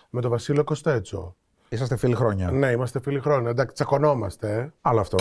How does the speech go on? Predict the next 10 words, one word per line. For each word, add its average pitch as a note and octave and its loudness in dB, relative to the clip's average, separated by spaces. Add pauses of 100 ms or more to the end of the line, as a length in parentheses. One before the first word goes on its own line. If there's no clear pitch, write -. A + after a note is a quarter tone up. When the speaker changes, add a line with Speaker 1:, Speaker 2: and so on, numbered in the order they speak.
Speaker 2:
Οι G#2+ 0
φίλοι D#3 4
τσακώνονται C#3 2
Speaker 1:
Ναι. C#3+ 4
Speaker 2:
επίσης, G#2+ 0
δεν A#2 4
είναι A2 0
όλα G#2 4
καλά, A#2 2
αλλά D3+ 4